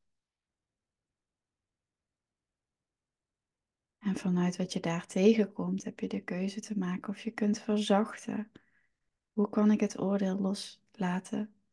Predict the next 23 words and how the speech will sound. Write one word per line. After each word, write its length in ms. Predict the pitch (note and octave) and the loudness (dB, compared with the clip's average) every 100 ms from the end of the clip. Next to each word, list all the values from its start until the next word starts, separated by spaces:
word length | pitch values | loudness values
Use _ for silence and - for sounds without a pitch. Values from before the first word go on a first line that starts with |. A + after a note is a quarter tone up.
| _ _ _ _ | _ _ _ _
Hoe 220 | - G#3+ A3+ | 0 0 2
kan 240 | G#3+ G3+ | 0 2
ik 120 | G3+ | 0
die 120 | G3 | -2
strengheid 640 | G3 - F#3+ G3 G3 G3 G3 | -4 -4 0 2 2 0 -4
loslaten? 840 | F#3+ - - F#3 F#3+ - G#3 A3 _ _ _ _ _ _ _ _ | -6 -6 -8 -6 -6 -6 -6 -6 _ _ _ _ _ _ _ _
Hoe 180 | - G3 | -4 -2
kan 220 | F#3+ G3+ | 2 4
ik 140 | G#3 - | 4 2
vanuit 400 | G#3 G3+ G3+ G3+ | 2 4 4 4
liefde 520 | G3 G3+ A3+ A3+ G3+ | 4 8 8 8 4
en 200 | F#3+ F#3+ | 2 2
zachte 400 | G3+ F#3+ - - | 2 0 -4 0
ogen 400 | - G#3+ A3+ G3+ | 8 10 10 6
naar 180 | F#3+ F#3+ | 2 0
mezelf 400 | F#3+ F#3+ F#3+ - | -2 -4 -6 -6
kijken? 380 | F#3+ F#3 F#3+ G3 | -6 -4 -4 -2
En 60 | |
wat 160 | F#3+ G3 | 0 0
heb 160 | G3+ | -2
ik 120 | G#3 - | -2 -2
dan 220 | G3 G3 | 2 6
nodig? 540 | G#3 A3+ G#3 G3 - | 10 10 8 4 -4